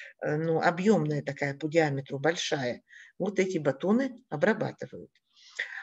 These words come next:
А при этом процесс осуществляется, ну, примерно в два этапа. Первый этап — это подсушивание оболочки при вот этих пятидесяти-шестидесяти градусах.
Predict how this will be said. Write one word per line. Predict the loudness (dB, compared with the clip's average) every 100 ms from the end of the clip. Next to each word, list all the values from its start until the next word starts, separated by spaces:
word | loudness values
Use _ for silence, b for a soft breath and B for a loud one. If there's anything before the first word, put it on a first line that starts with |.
| B
А | -2 0 0
при | 6 6
этом | 6 2
процесс | 0 0 0 -2
осуществляется, | -6 -6 -8 0 2 4 0 -4
ну, | -4
примерно | -2 0 0 -2
в | -4
два | 0 2 2
этапа. | -4 -12 -16 _ _ B B 2
Первый | 2 6 6
этап — | 6 2 0 -4
это | 0 -2
подсушивание | 0 -4 -4 -4 -2 -2 -2 -2 -2 -4 -4
оболочки | -6 -4 -2 0 -2 -2 -2 -4 -6 b b b -2
при | 0
вот | 2 2
этих | 0 -2 -4 -6
пятидесяти-шестидесяти | -6 -6 -6 -8 -6 -6 -6 -6 -6 -6 -6 -8
градусах. | -6 -10 -12 -20 -20